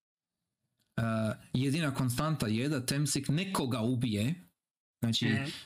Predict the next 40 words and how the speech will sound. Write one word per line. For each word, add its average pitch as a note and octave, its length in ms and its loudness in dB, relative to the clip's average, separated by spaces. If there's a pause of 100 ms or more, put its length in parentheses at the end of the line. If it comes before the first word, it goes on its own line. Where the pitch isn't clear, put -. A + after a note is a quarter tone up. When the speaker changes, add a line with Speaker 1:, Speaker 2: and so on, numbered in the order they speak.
(200)
Speaker 1:
te-, E3 200 0
Temsik D3+ 420 0
uvijek F3+ 220 0
ubije C#3 300 0
nekoga B2 500 0
i C3 80 0
u C3 60 2
ovom D3+ 140 2
slučaju C#3+ 380 0
je D#3+ 140 0
ubija E3 500 2 (240)
Sisala. - 460 0 (680)
I, A2+ 560 2
Speaker 2:
Mhm. B2+ 100 2
Speaker 1:
e, C3+ 140 -6 (960)
Speaker 2:
Da, E3 140 10
jer D#3 80 10
Speaker 1:
e, D#3 80 10
Speaker 2:
ono, E3+ 340 8
njega E3 640 12 (300)
Lin, F3+ 500 10 (120)
ova, D#3+ 360 6
na E3 120 6
kraju F3+ 280 10
izvadi F3+ 300 12
ga D#3+ 120 12
iz E3 100 8
Lina F#3+ 220 10
i E3+ 40 8
kaže, F#3 300 12 (680)
"Što - 220 2
se F#3 140 2
de-, F#3+ 220 2
što - 200 6
je G3+ 80 10
bilo F#3+ 240 8
u - 20 12
ovoj G3+ 220 10
maci?" G3 680 6
Speaker 1:
Mhm. B2 360 2